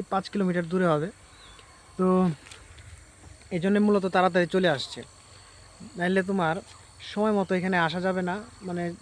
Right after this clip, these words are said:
যদি আগেই না আসি, তাহলে তোমার বিকালের যে সৌন্দর্যটা, সেটা আমি মূলত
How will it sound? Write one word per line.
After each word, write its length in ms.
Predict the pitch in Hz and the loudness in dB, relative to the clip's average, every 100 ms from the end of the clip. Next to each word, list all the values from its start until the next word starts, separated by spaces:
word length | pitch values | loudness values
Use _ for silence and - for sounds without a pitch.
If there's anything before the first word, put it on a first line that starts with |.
| - - | -18 -12
যদি 160 | 190 196 185 | -4 2 4
আগেই 220 | 202 214 | 4 2
না 40 | 208 196 | 2 0
আসি, 200 | 170 165 - - - - - - | -2 -6 -10 -18 -20 -20 -18 -6
তাহলে 220 | 175 180 170 | -4 -4 -2
তোমার 280 | 185 185 180 160 160 | -2 0 0 -2 -2
বিকালের 360 | 196 202 190 165 | 2 2 2 -2
যে 60 | 165 | -8
সৌন্দর্যটা, 480 | 190 196 190 175 165 165 | -4 -4 -4 -6 -8 -8
সেটা 140 | 165 160 | -6 -4
আমি 100 | 156 156 | -4 -4
মূলত 220 | 160 160 | -6 -6